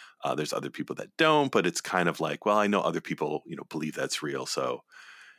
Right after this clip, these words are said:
there's something to that. But when, I think when you get to time travel, time travel is such a,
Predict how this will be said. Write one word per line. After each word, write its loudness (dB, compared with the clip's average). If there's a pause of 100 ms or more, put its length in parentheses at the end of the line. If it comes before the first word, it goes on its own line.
(400)
there's 0
something 2
to 2
that. 2
But 0
when, 0
I -4
think -4
when 2
you 0
get -2
to -10
time -2
travel, 0
time -4
travel -2
is -6
such 0
a, -4